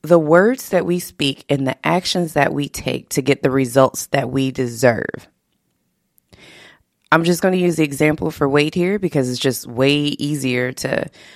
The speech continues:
measure it. But if I say that I want to lose thirty pounds in four months, right? And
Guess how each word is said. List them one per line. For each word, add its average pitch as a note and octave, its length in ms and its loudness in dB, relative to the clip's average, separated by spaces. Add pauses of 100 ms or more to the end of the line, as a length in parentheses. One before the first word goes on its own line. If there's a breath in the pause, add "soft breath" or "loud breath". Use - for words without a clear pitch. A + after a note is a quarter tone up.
(120)
measure C3+ 760 4
it. - 380 0 (380 loud breath)
But C#3+ 420 6
if D3 200 2 (100)
I D4+ 260 2
say D3 520 0
that C3+ 540 2
I F#3+ 200 6
want D#3+ 260 2
to D3+ 120 -2
lose C3 360 -2
thirty C#3+ 320 0
pounds B2 640 -2
in B2 480 -6
four C3+ 380 2
months, - 560 -8 (260)
right? C3 440 -2 (560 soft breath)
And C3+ 520 2